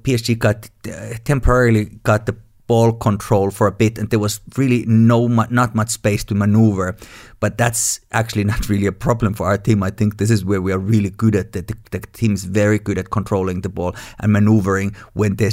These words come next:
seemingly is no room to do that. And they were heading the ball all the way to Neymar, who then gave a brilliant pass to Di Maria, who was in full speed, pretty much alone with Nice keeper Benitez. But he missed the target while trying to do his trademark chip. That was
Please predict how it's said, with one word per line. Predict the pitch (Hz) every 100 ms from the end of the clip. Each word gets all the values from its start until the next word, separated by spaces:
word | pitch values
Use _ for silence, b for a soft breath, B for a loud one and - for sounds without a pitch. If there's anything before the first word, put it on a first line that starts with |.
| -
seemingly | - - 123 110 98 98 90
is | -
no | 98 92
room | 95 101 98 104
to | 92
do | - 107 104
that. | 92 90
And | 87
they | 95
were | 90 92
heading | 113 127 117
the | 113
ball | 101 101 101 B B
all | - 165
the | 120 104
way | 104
to | 110
Neymar, | 101 104 107 101 95 95 104
who | 101
then | 95 101 98
gave | 101 95
a | 87
brilliant | - 110 104 95 -
pass | 98 101 104
to | 104
Di | 95
Maria, | 98 98 107 98
who | 101
was | 120 107 -
in | 110
full | 98 - 170
speed, | 160 - 139 143 - B B
pretty | 127 120
much | 123 107 104
alone | 101 104 101 92
with | 95 110
Nice | 95 -
keeper | - 92 92
Benitez. | 92 113 113 117 98 - - B B B _
But | - -
he | 101
missed | 95 95
the |
target | - 92 85 95
while | 90 87
trying | 107 90 104
to | 95
do | 87 101
his | 101
trademark | - 90 - 87 87 -
chip. | 98 95
That | 92 80
was | 98